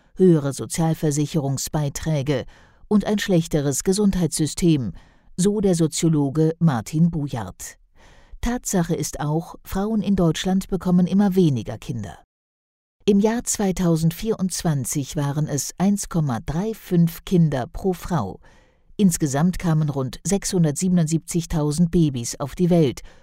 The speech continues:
so wenige wie noch nie. In fast allen anderen Ländern ist die Situation ähnlich.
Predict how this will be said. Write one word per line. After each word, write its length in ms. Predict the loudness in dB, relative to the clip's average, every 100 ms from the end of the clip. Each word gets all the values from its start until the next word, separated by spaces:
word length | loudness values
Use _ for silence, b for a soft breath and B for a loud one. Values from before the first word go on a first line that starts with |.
| b b b
so 240 | 0 2 4
wenige 500 | 4 4 4 2 2
wie 200 | -2 -2
noch 220 | 0 0
nie. 280 | 0 0 -2 -14 _ b b b b b b
In 160 | 0
fast 420 | 0 -4 -6 -8 -4
allen 240 | -2 0
anderen 440 | 2 4 4 0
Ländern 420 | 0 0 0 -2 -2
ist 180 | -4 -2
die 80 | 0
Situation 840 | 0 0 -2 -4 -4 -2 -2 0
ähnlich. 580 | 2 2 -2 -12 -16 -18